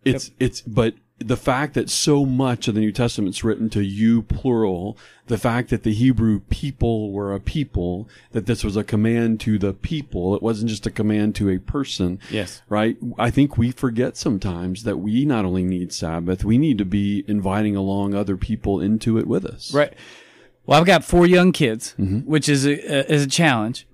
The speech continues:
Speaker 2: And so we got a big Post-it note, three M Post-it note, and we made four quadrants, and we said,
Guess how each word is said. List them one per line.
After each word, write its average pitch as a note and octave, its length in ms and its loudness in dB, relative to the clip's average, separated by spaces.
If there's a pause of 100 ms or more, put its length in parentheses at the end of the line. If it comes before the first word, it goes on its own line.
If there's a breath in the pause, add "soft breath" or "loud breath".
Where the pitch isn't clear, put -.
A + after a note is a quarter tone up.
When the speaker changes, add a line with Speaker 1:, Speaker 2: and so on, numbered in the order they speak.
(260)
Speaker 2:
And C#3+ 160 2
so C#3 220 2
we D#3 160 4
got D#3 220 4
a C3+ 40 0
big D3 600 -2
Post-it D3 400 2
note, A#2 260 -4
three D3 220 4
M C#3 100 2
Post-it C3+ 400 0
note, A2 280 -6 (380)
and C3 320 2
we C3 120 2
made C3 380 2
four D3+ 340 0
quadrants, C3 560 0
and B2 80 -4
we A#2+ 80 -4
said, A#2 360 -4